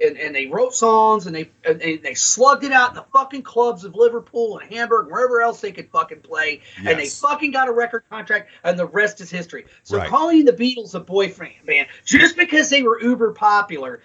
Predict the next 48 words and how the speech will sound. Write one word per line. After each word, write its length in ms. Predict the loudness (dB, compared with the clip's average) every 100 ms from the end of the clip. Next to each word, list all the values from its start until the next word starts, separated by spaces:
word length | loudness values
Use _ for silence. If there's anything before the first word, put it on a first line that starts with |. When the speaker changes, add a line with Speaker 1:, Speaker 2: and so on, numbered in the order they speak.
| -8
Speaker 1:
is 180 | -4 -4
fucking 400 | -2 -4 -2 -6
retarded. 640 | -8 -8 -2 0 0 -6 -16
I, 120 | -16 -6
Speaker 2:
Yeah, 220 | -2 0
Speaker 1:
I'm 60 | 2
sorry, 220 | 2 2
Bill, 200 | 0 0
Speaker 2:
yeah. 240 | 0 0 -2
Speaker 1:
I 20 |
love 120 | -12 -10
you, 200 | -8 -8 _ _
but 120 | -2 0
I 100 | 2
don't 220 | 0 -4
see 300 | -4 0 2
it. 140 | 0 0
I 100 | -2
don't 240 | -2 -2
get 220 | 0 2
it. 160 | 2 -2 -14 _
Yes, 480 | -6 0 0 0 -8 _ -12
is 180 | -12 -2
early 320 | 2 2 -2
Beatles 480 | -6 -6 -4 -6 -6
very 300 | -4 -4 -8
poppy? 640 | -2 4 6 4 -8 -20 _ _
Yes, 320 | 0 0 0 -2
it 80 |
is. 280 | 2 2 2 -6 _
But 100 | -4 -2
Speaker 2:
Yes, 60 |
Speaker 1:
you 60 | 2
know 40 |
Speaker 2:
I 40 | 2
love 60 |
Speaker 1:
what? 120 | 2 2
Speaker 2:
that 80 |
Speaker 1:
Here's 140 | 0 0
Speaker 2:
stuff. 80 | 2
Speaker 1:
where 120 | 2
I 80 | 2
do 200 | -2 -14
give 240 | -6 -6
the 80 | -6
Beatles 380 | -8 -4 -2 -4
credit 380 | 0 4 4 2
for. 320 | -4 -12 -12